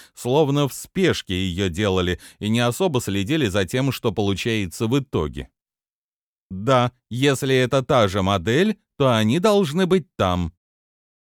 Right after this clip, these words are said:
А может, стоит лучше перед этим обезвредить его? Это может активировать режим самоуничтожения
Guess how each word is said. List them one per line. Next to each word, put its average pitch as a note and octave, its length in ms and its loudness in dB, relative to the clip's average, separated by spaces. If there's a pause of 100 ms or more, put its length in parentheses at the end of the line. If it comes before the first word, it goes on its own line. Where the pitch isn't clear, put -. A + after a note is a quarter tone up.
А F2+ 140 -2
может, B2+ 340 2
стоит A#2 360 2
лучше A#2 380 0
перед A2+ 300 0
этим A2 280 0
обезвредить A2+ 840 0
его? C#2+ 340 -6 (720)
Это G3 280 2
может G#3+ 380 4
активировать D#3 720 2
режим C#3+ 480 0 (220)
самоуничтожения C3 1400 0